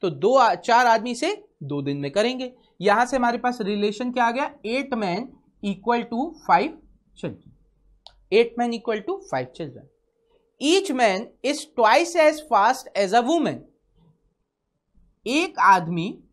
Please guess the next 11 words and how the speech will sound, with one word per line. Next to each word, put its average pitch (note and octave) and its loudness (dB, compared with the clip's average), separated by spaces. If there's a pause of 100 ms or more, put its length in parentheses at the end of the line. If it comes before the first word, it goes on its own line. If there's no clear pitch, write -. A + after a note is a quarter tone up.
(600)
दो A3 0
औरतों A#3 4
के G3+ -2
बराबर D#3+ 2
है, - -4
twice G#3+ 2
as B3 -2
fast A#3+ 0
as B3 -2
a B3+ 0
woman, C#4 0